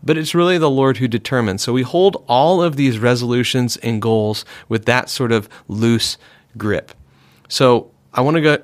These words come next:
cover two big areas today on the podcast, what goals and resolutions are not, and how to set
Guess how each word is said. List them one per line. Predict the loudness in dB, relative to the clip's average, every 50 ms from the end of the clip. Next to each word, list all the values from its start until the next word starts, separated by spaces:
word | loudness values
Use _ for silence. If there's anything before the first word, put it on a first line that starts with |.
| -4
cover | -2 -2 -2 -2
two | -4 -6 -2 0 0 0 2
big | 2 2 2 2 0 -2
areas | -2 0 2 4 2 2 2
today | 0 -2 2 2 2 2
on | 2 0
the | -2
podcast, | -4 -4 -6 -6 -6 -6 -8 -8 -6 -8 -10 -12 -16 -18 -14 -8
what | -2 2 2 4 2 2 0 -4 -16 -20 -20 -20 _ _ _ -6 -2
goals | 0 2 2 2 0 0
and | 0
resolutions | 0 0 -2 -2 -4 -4 -4 -4 -4 -4 -6 -6 -6 -6
are | -6 -6 -4
not, | -4 -4 -2 0 2 2 2 2 2 -2 -4 -6 -8 -18 -18 _ _ _ _ -20 -20 -20 -20 -20 _ -4
and | -2 2 2 2 2 2 -2 -6 _ _
how | -12 -6 0 2 2 2 2 0
to | -2 -6 -6
set | -4 -4 -4 -2 -2 -2 -2 -4 -6